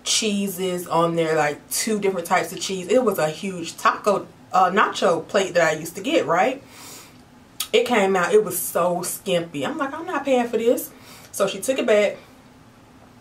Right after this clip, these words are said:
ordered something else, and it just took forever. So I just got up, we got up and left. I left her a two dollar tip,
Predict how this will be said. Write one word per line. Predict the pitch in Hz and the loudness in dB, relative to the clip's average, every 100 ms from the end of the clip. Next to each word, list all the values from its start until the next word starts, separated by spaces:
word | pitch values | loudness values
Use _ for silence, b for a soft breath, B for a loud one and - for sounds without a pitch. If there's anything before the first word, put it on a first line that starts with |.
| - - | -12 2
ordered | 196 208 | 2 2
something | 202 - 262 | -2 2 2
else, | 170 165 202 - - - - - - - - - - - - - - - - - - - - - | 2 0 -2 -10 -16 -20 -20 -20 -20 -20 -20 -20 -20 -20 -20 -20 -20 -20 -20 -20 -20 -20 -16 -2
and | 185 175 165 160 160 165 - - - 220 | 0 2 0 -2 -6 -8 -20 -20 -2 4
it | 233 | 4
just | 233 196 - | 4 2 0
took | 190 | -2
forever. | - 160 151 156 147 143 | -2 -4 0 -2 -2 -4
So | - | 2
I | 170 | 2
just | 226 240 | 4 2
got | 180 165 165 | 2 2 2
up, | 160 160 | 0 0
we | 196 | 2
got | 190 | 2
up | 175 | 2
and | 170 | -2
left. | 160 165 165 175 - - - | 0 2 2 0 -10 -20 -4
I | 175 170 | -2 2
left | 170 170 | 0 2
her | 175 160 | 2 2
a | 156 156 | -2 -6
two | - 190 | -4 2
dollar | 185 214 | 4 2
tip, | 214 - 180 180 | 0 0 0 0